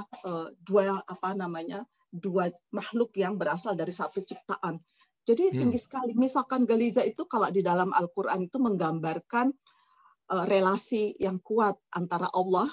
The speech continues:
Speaker 1: dengan para walinya. Jadi demikian kuatnya. Nah, komitmen itu isinya apa ya? Kalau saya mempelajari, eh, apa, eh, pandangan-pandangan psikologis mengenai apa sih komitmen? Komitmen itu isinya ketulusan.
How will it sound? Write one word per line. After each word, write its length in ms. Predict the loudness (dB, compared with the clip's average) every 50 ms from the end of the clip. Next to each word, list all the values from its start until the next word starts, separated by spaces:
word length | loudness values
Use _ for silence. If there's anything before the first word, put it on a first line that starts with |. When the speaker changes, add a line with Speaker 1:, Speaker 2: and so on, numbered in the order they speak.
| -6 _
Speaker 1:
dengan 300 | -6 -6 -4 -4 -6 -4 -4
para 220 | -4 -4 -2 -2 -2
walinya. 540 | -2 -2 -2 -2 -2 -2 -2 -2 -4 -6 -8 -14 _ _ -20 -20 _ _
Jadi 320 | 0 2 4 4 4 2
demikian 480 | 2 0 -2 -2 -2 0 2 2 2 2
kuatnya. 560 | 2 2 4 4 2 2 0 -4 -4 -4 -6 -12 _ _ _ _ _ _ _ _ _ _ _ _ _ _ _ _ -8 -6
Nah, 100 | -6 -6 -8 -14 -18 -20 _ _
komitmen 480 | 4 6 8 8 6 6 6 4 4 4
itu 200 | 2 0 0 0
isinya 420 | 0 0 0 0 0 0 0 0
apa 160 | -2 -2 -2 -2
ya? 80 | 0
Kalau 200 | 2 2 0 0 0
saya 140 | -2 -2 0
mempelajari, 640 | 0 -2 0 0 0 0 2 2 2 4 4 2 2 2 -2 _ _ _ _ _ _ _ _ -6 -2
eh, 300 | -2 0 0 0 -2 -2
apa, 340 | -4 -4 -2 -2 -2 -2 -2 -4 _ _ -20 -16 -14
eh, 140 | -12 -12 -12 -10 _ -4
pandangan-pandangan 840 | -2 0 0 2 2 2 2 0 0 -2 -2 -2 -2 -2 -4 -2 -4
psikologis 560 | -4 -2 0 0 0 2 2 0 -2 -4 -4 -6
mengenai 260 | -6 -6 -6 -6 -4 -6
apa 160 | -6 -6 -8
sih 160 | -8 -8 -8 -6
komitmen? 480 | -4 -6 -6 -6 -6 -6 -6 -4 -4 -2 -2
Komitmen 420 | 0 0 0 0 0 0 0 -2 -2
itu 100 | -2 -2
isinya 320 | 0 0 2 2 2 0
ketulusan. 800 | 0 -4 -6 -4 -2 0 0 0 0 -2 -2 0 -2 -2 -4 -6